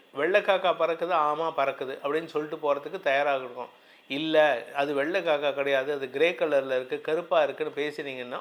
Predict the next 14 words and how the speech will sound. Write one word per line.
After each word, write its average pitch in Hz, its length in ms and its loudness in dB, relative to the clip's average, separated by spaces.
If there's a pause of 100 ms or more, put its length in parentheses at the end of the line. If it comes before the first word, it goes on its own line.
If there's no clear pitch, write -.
உங்களுக்கு 135 360 -8
கெட்ட 131 240 -4
பேர். 117 220 -6 (520)
உங்களுடைய 151 500 0
மரியாதை 226 720 4
சம்பந்தமாக 165 680 -2
நீங்கள் 156 300 -4
எடுக்கும் 151 340 -4
முயற்சிகள் 139 500 -6 (1200)
அவம-, 196 400 4
அவநம்பிக்கை 190 640 0
ஏற்படுத்தக்கூடிய 135 600 -6
வகையில் 135 240 -2
இருக்கு. - 240 -10